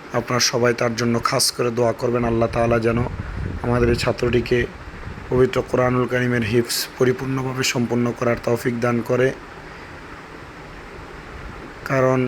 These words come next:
আত-তাকদিরু লা ইয়ারুদ্দু ইল্লা বিদ-দুআ, মানুষের তাকদির কোনোদিন পরিবর্তন হয় না ইল্লা বিদ-দুআ, দোয়া ব্যতীত। তা আপনারা যদি দোয়া করেন,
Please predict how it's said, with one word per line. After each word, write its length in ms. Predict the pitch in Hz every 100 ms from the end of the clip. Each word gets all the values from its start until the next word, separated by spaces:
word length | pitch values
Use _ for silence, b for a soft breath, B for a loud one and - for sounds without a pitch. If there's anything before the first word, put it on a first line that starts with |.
| - - - - - - - - - - - - - -
আত-তাকদিরু 600 | 127 - 127 113 120 135 127
লা 80 | 127
ইয়ারুদ্দু 540 | 127 123 123 117 120 131 - - - - - - - - - - - - - - - - - - - - 131
ইল্লা 200 | 127 127 120
বিদ-দুআ, 460 | 113 113 120 120 123 - - - - - - - - - 127
মানুষের 300 | 123 139 120
তাকদির 320 | 127 120 131 127
কোনোদিন 320 | 135 147 160 139 131
পরিবর্তন 440 | 127 120 120 127 120
হয় 160 | 131 131
না 80 | 147 - - - - - - - - - - - - - -
ইল্লা 180 | 131 127
বিদ-দুআ, 380 | 117 107 120 113 110 - - - - 120
দোয়া 180 | 127 123
ব্যতীত। 300 | 120 - 120 - 101 - - - - - - - - - - - 123
তা 80 | 123 120
আপনারা 300 | - 131 127 123
যদি 160 | 120 120
দোয়া 180 | 123 120 117
করেন, 220 | 127 127